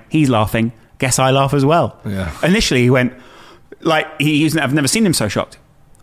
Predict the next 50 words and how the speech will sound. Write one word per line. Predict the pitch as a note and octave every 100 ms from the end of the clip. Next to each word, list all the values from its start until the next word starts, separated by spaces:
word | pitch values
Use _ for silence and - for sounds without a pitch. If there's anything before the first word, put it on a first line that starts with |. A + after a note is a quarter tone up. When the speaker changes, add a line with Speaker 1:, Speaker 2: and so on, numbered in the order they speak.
| -
Speaker 1:
We're | C3
walking | E3+ F3+ -
around | C#3 A2 G2 A2
looking | A2+ A2+
for | A2
a | A2
bubble | C#3 D3+ C3
machine | G#2+ - - - -
downstairs, | - G#2+ - C#3 -
right? | - G#2+
I |
know | C#3
this | C3+
probably | - A2+
isn't | G2+ A2
the |
story | A2+ A2+ G2+
people | G#2 -
came | C3 B2+
for. | B2+
Speaker 2:
No, | C3+
people | F#3 F3
wanted | C#3+ C#3
to | B2+
hear | C#3 C#3+
that. | G#2
Speaker 1:
Right. | C3 G2+ - -
Speaker 2:
I | B2
put | A2 D3+
it |
out | C#3 C#3 G2+ - -
on | A#2
the | B2
old | A#2
social | - A#2+ A2+
media | A2+ A#2+ G#2+
and | F#2+
they | G2+
were | G#2
like, | G2 - - - -
"Tell | - B2
us | A#2
about | A#2+ A#2 A2+
Lawrence's | A2 A2 G#2 A2 G2
dad | A#2 A2
stories." | A2 - F2 E2 E2
Speaker 1:
Right, | A#3 -
okay. | F3+ - - - - -
Walking | F3 G3 D#3
down, | A2+ A#2